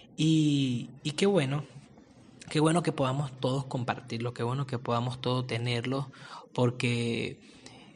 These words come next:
es una tradición muy hermosa, es una tradición que, que muchas personas ya lo llevan en su, en su mente,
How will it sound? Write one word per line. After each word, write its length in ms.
es 60
una 160
tradición 500
muy 300
hermosa, 380
es 60
una 140
tradición 680
que, 300
que 100
muchas 260
personas 800
ya 340
lo 120
llevan 600
en 260
su, 460
en 120
su 140
mente, 720